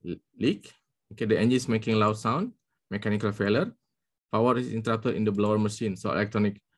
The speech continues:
failure. Okay, so,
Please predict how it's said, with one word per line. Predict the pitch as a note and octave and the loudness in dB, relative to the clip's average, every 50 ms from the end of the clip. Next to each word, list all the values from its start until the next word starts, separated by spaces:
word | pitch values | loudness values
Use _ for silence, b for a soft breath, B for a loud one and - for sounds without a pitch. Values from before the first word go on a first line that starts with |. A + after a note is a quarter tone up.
| _ _ | _ _
failure. | _ - A2 G2 F#2 F2+ F2 E2+ _ _ _ _ _ _ _ _ _ _ _ _ - | _ -2 0 0 0 -2 -6 -10 _ _ _ _ _ _ _ _ _ _ _ _ -18
Okay, | - - E3 A#3 A3+ - _ _ _ _ _ | -4 -2 -2 -2 -2 -8 _ _ _ _ _
so, | _ - - - G#2 G#2 G#2 G2+ G2+ G2+ G#2 G2+ G2+ G2+ G2+ G2+ G#2 G#2 G2 G2+ | _ -14 -6 -2 0 2 2 2 4 4 4 4 4 4 2 4 2 2 0 -2